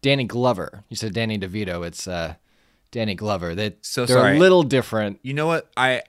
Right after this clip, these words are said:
Speaker 2: I was looking at an ad for Dumbo.
Speaker 1: You know
Speaker 2: and
Speaker 1: what?
Speaker 2: My
Speaker 1: It
Speaker 2: brain
Speaker 1: happens all the
Speaker 2: filled in
Speaker 1: time.
Speaker 2: the blank. <laughs>
Speaker 1: Yeah.
Speaker 2: Danny Glover.
Speaker 1: Danny DeGlover.
Speaker 2: Danny DeGlover. So Operation Dumbo Drop is based off of the real-life operation known as Operation Baroom,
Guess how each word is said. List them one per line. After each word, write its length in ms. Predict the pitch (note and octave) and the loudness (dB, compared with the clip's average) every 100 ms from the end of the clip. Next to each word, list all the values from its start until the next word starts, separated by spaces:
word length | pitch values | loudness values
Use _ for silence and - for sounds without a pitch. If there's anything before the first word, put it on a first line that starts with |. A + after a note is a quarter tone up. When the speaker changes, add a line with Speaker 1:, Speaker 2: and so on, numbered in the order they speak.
| A#2+ | -2
Speaker 2:
I 80 | B2+ | 0
was 160 | B2 | 0
looking 200 | D#3 D#3+ | -6 -6
at 160 | B2+ A2+ | -4 -4
an 160 | G#2 - | -8 -6
ad 380 | C3+ C#3+ C3+ A#2+ | -2 -2 -2 -4
for 180 | - G2+ | -6 -6
Dumbo. 640 | F#2+ E2+ E2 C2+ C#2 D2+ - | -4 -6 -8 -12 -12 -12 0
Speaker 1:
You 100 | D#3 | 4
know 120 | D#3+ | 8
Speaker 2:
and 40 | |
Speaker 1:
what? 220 | D#3+ D#3 | 8 6
Speaker 2:
My 140 | G#2+ A2 | 2 0
Speaker 1:
It 40 | A#2+ | 4
Speaker 2:
brain 20 | C3+ | 6
Speaker 1:
happens 180 | C#3 B2+ | 6 4
all 100 | A2 | 4
the 60 | A#2 | 2
Speaker 2:
filled 160 | B2 | 2
in 20 | A#2+ | 0
Speaker 1:
time. 80 | A#2 | 0
Speaker 2:
the 80 | G#2+ | -4
blank. 340 | G2 F#2 F2+ - - | -4 -6 -6 -12 -12
<laughs> 100 | G3+ | -8
Speaker 1:
Yeah. 280 | G#3+ A#2 G2 - - - - - - | -2 0 -2 -4 -18 -20 -20 -20 -6
Speaker 2:
Danny 460 | A#2+ C#3+ C#3 C#3+ C#3+ | 0 2 2 -2 -4
Glover. 680 | C#3 A#2 A#2+ G#2 F#2+ D#2 - A#2 | -10 -6 -4 -4 -8 -14 -16 -2
Speaker 1:
Danny 380 | C3 C3+ D3 C#3 | 0 2 0 0
DeGlover. 640 | B2+ A2 G#2+ F2 E2 D2 - A#2 | -2 0 -2 -2 -6 -10 -18 -8
Speaker 2:
Danny 300 | G#2+ D#3+ D#3+ D3 | -2 0 2 2
DeGlover. 640 | C#3+ C3+ A#2 F#2+ F#2 - - - | 2 4 2 2 -6 -14 -20 -12
So 140 | - | -8
Operation 400 | - G#3 G3 D3 | -6 -4 -4 -4
Dumbo 260 | B2+ A#2+ A2 | -6 -6 -6
Drop 240 | G2+ F#2+ G#2+ | -6 -8 -8
is 140 | G#2+ | -10
based 220 | G2+ G#2+ - | -8 -10 -10
off 140 | G#2 | -12
of 100 | G#2 | -10
the 80 | G2 | -10
real-life 840 | F#2 B2+ D3+ C#3+ B2 G#2 G#2 - _ _ _ _ _ | -10 -8 -6 -6 -6 -6 -6 -10 _ _ _ _ _
operation 680 | F#2+ G#2 G2 F2+ - G2+ G#2 - | -8 -6 -8 -8 -8 -8 -8 -8
known 220 | G#2 A2 | -6 -4
as 180 | G#2 G2+ - | -6 -10 -10
Operation 480 | G#2+ - A#2 G#2+ A2 | -12 -6 -6 -6 -8
Baroom, 680 | G2 G2 A#2+ C#3 F#2 G2 | -4 -4 -4 -6 -6 -8